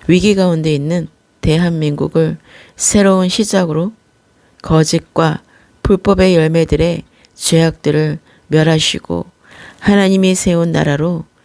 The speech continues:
새롭게 하시고 하나님이 세우신 대통령과 위정자들을 통하여 그리스도의 생명이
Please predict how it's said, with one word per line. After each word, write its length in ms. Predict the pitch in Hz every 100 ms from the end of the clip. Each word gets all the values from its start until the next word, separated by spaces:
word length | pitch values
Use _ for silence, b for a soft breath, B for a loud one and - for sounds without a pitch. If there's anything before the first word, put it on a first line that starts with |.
| b -
새롭게 500 | - 196 185 - 180
하시고 600 | 156 147 - - 170 220 _ b b b
하나님이 580 | - 185 180 175 175 180
세우신 640 | - 190 170 165 202 185 180 _ _ _ - b b
대통령과 920 | 175 165 208 175 156 151 156 156 165 b b b -
위정자들을 720 | 175 185 185 180 175 170 170
통하여 540 | - 185 170 160 190 220 b b b b -
그리스도의 540 | 160 180 - 170 160
생명이 640 | 170 190 185 165 180 185